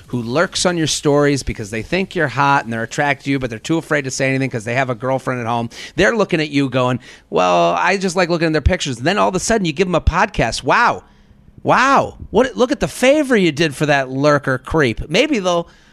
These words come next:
be spending more time listening to the podcast than looking at you, and now we've all won. Isn't that great?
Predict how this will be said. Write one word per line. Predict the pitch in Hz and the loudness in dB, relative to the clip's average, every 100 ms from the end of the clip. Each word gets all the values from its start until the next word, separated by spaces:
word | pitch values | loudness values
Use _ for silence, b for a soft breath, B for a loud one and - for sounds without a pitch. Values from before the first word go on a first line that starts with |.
| b - | b -2
be | 190 190 | 0 2
spending | 175 - 196 202 | 0 0 2 2
more | 190 190 | 2 2
time | - 185 190 185 175 B - | 2 2 2 0 -4 B 0
listening | 165 170 | 2 2
to | 156 | 2
the | 160 | 4
podcast | 165 156 160 143 | 2 2 2 2
than | 135 | 2
looking | 143 143 135 | 2 2 0
at | |
you, | 135 143 139 B B | 2 2 0 B B
and | 127 | -2
now | 147 151 139 B B | 2 2 0 B B
we've | 139 165 | 2 4
all | 151 143 117 | 4 4 4
won. | 117 110 90 123 | 2 0 -2 -2
Isn't | 214 254 | 0 0
that | 233 196 | -2 -2
great? | 156 165 165 | 0 2 0